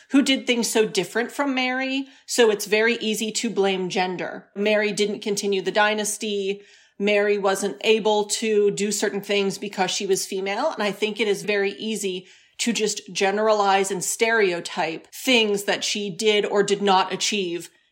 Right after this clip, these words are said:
and simply blame it on her gender. And that's an excuse that we can use. I think part of it is the comparison with Elizabeth. Neither one of them continued the dynasty, and that was their failings as a female.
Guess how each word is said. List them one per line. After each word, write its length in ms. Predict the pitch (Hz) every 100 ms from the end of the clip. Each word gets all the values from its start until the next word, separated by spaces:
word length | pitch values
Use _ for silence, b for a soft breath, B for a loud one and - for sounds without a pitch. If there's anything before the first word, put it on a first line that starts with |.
| _
and 160 | 233 226
simply 460 | 214 294 262 247
blame 380 | 208 208 208 214
it 80 | 220
on 200 | 190 202
her 140 | 180
gender. 500 | 196 190 175 202 262 -
And 180 | 214 196
that's 240 | - 196 196
an 80 | 196
excuse 520 | 175 - 226 202 -
that 140 | 175
we 120 | 180
can 180 | 180 180
use. 560 | 180 202 180 165 175 - B B B B B
I 80 | 233
think 220 | 220 233
part 240 | - 220 254
of 60 |
it 80 | 254
is 100 | 226
the 80 | 220
comparison 580 | 220 202 196 202 202 214
with 140 | 196
Elizabeth. 720 | 170 185 196 247 311 - -
Neither 420 | 214 214 220 240
one 200 | 233 233
of 100 | 277
them 220 | 208 180 185
continued 560 | 208 202 220 226 214
the 60 | 196
dynasty, 600 | 190 190 190 180 180 165
and 100 | 185
that 140 | 180
was 120 | 202
their 140 | 190 180
failings 540 | - 202 202 196 196
as 240 | - 202 180
a 140 | 175
female. 760 | 175 311 240 165 147 117 180